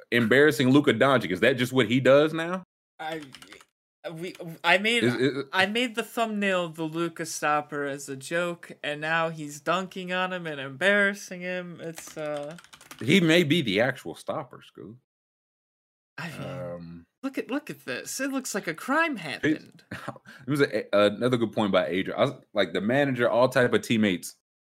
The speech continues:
Speaker 1: I saw were sticking up for Tim Anderson. I don't know. I don't know if any Yankees were like, "Hey, Josh, nah, J-,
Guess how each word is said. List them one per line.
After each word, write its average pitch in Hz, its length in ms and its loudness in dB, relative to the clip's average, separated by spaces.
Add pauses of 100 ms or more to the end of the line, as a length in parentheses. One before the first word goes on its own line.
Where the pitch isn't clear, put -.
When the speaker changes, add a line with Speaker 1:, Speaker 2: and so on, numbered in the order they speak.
(460)
Speaker 1:
I 82 120 -2
saw 98 200 4
were 90 100 0
sticking 95 300 -2
up 92 100 2
for 85 80 -4
Tim 92 240 0
Anderson. 90 520 -4 (500)
I 160 100 0
don't 190 100 4
know. 143 100 4
I 147 40 2
don't 139 140 2
know 143 160 6
if 113 80 -2
any 117 140 4
Yankees 95 720 -2
were 87 140 -2
like, 76 440 -2
"Hey, 285 220 6
Josh, 196 320 4
nah, 247 280 4
J-, - 200 -6